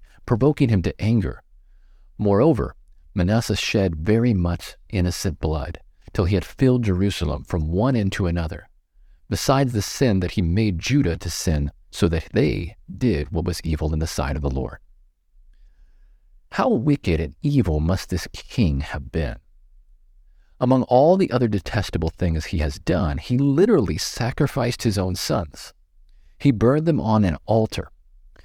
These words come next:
Can you imagine doing such a thing? You know, in Second Chronicles chapter thirty-three, verses ten through thirteen, it goes on to say this,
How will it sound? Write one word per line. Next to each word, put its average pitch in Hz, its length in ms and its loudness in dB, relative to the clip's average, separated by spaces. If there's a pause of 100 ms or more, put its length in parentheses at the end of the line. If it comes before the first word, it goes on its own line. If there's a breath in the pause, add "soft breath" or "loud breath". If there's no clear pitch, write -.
(120)
Can 170 100 0
you 240 100 4
imagine 110 500 2
doing 127 300 2
such - 280 -4
a 80 40 -4
thing? - 220 -10 (1600)
You 156 100 2
know, 139 140 0
in 131 120 -2
Second - 400 -2
Chronicles - 600 -2
chapter 69 280 -4
thirty-three, 95 480 0
verses 82 320 -2
ten 92 220 -2
through 92 140 -2
thirteen, - 480 0
it 104 100 -2
goes 135 200 0
on 131 260 0
to 190 80 2
say 98 260 0
this, 98 400 -2